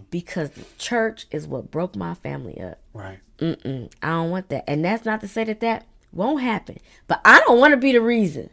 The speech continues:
Speaker 2: Right.
Speaker 1: Yeah, some things is like, because I said so, like, parents, they in this thing now, you know,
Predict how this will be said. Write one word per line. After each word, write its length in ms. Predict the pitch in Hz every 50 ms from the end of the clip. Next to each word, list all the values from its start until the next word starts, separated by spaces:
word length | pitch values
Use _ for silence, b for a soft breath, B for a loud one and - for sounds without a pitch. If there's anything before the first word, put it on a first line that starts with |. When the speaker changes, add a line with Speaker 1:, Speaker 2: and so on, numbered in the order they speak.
| _ -
Speaker 2:
Right. 220 | - - - - -
Speaker 1:
Yeah, 300 | 311 349 370 370 359 359
some 300 | 330 - - 339 370 370
things 500 | - - 339 320 320 320 311 320 311 - _ _ -
is 220 | - 269 262 254
like, 400 | 254 254 254 247 240 233 240 - _ b b b b b
because 320 | - 240 233 - 277 262
I 100 | 240 220
said 280 | 220 220 - 226 226 226
so, 240 | - 233 220 220 220
like, 240 | 214 196 190 - -
parents, 480 | - 220 208 208 196 190 - - - b b b b b b
they 120 | 180 190
in 60 | 196
this 140 | 196 185 185
thing 220 | - - 180 175 175
now, 320 | 170 170 165 165 156 135 -
you 120 | - 202
know, 220 | 180 147 139 -